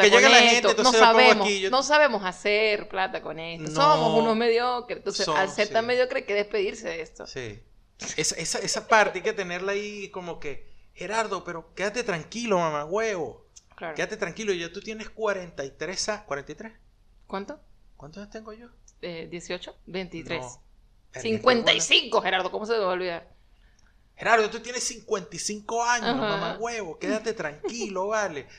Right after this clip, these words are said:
Speaker 1: No estés hablando que, que del impuesto vino tinto, ¿qué huevona es esa?
Speaker 2: Sí,
Speaker 1: ¿Verdad?
Speaker 2: claro.
Speaker 1: Entonces, obviamente,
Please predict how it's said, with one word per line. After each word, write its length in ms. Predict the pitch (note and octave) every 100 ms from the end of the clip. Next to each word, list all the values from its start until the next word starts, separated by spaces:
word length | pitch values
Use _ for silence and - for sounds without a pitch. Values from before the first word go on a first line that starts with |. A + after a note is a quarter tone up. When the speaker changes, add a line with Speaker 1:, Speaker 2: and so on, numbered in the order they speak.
| -
Speaker 1:
No 100 | E3+
estés 200 | - G#3
hablando 340 | G#3+ G#3+ G#3+
que, 160 | G#3+ G3+
que 140 | E3+
del 180 | D#3 C#3+
impuesto 480 | C#3+ D#3 E3+ - G#3
vino 280 | F#3 C#3+
tinto, 440 | D3+ G#3+ F#3+ D3 C3+
¿qué 120 | E3
huevona 440 | G3 F#3+ D#3 E3+ F3+
es 320 | G3 F#3 D3+
esa? 120 | -
Speaker 2:
Sí, 360 | - - - E3+ D#3 - A3
Speaker 1:
¿Verdad? 180 | - C3+
Speaker 2:
claro. 120 | G3
Speaker 1:
Entonces, 300 | D#3+ C#3+ D3
obviamente, 560 | B2 C3+ D3 - - -